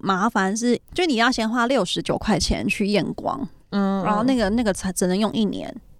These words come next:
Speaker 2: 哦。
Speaker 1: 然后你才可以买银眼，然后银眼价钱是一样，可是就是有的时候验光师不会让你挑品牌。
Speaker 2: 嗯。
Speaker 1: 就例如说我很喜欢戴娇生，他就说，“可是我觉得你的眼睛比较适合戴视康。”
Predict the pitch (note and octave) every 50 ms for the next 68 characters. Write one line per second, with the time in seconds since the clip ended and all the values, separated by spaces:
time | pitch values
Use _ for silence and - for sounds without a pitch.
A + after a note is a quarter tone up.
0 | - - G3 G3 G3+ G#3 G#3+ A3 A3 A3 A3 A3 G#3+ A3+ A3+ A3 G#3 A3 G#3 G3+
1 | G#3 G#3+ G3+ F3+ - - F3+ F3 F3+ E3+ - F#3+ G3 F#3+ G#3 A#3+ C4 A#3+ A3+ C#4
2 | B3 G#3+ F3+ F3+ F#3+ F#3+ F3+ G#3 G#3 - - - E3 - - - G#3+ F3+ - -
3 | - D#4 D4+ A#3+ - - - - - - - - - - - - C4 B3 C4 B3
4 | G#3+ E3+ D#3+ D#3+ D#3+ - - F#3+ G3 F3+ A#3+ B3+ A#3+ A3+ G#3+ G3 F#3 - - B3
5 | B3 G#3 G3+ F3 G3 F#3+ G3 G#3+ G#3+ - - G3+ G3 F#3 - F#3 F#3 F#3 G#3 F#3+
6 | F#3 - - - G3+ F3+ - - - G3+ - F#3+ - - - - - - - A3
7 | - - - - - - - G3 G3+ G3+ G3 G3 F#3+ A#3+ D4+ C#4+ B3+ F#3+ B3 G#3+
8 | G3 F#3+ G3+ G3+ F3 E3+ F#3 G#3 F#3+ F3 - F3+ F3+ G3+ - - - - G3 G3
9 | G3 F#3+ F3+ - F3+ F3+ F#3 - F#3+ G#3+ G#3+ G3 F3+ F#3 F#3 F#3+ F3+ F3+ F#3 F3+
10 | F3 F#3 F3+ F#3 F#3 F#3+ F3+ G#3+ G3+ - - G3 F3+ - - - - F#3 - -
11 | - -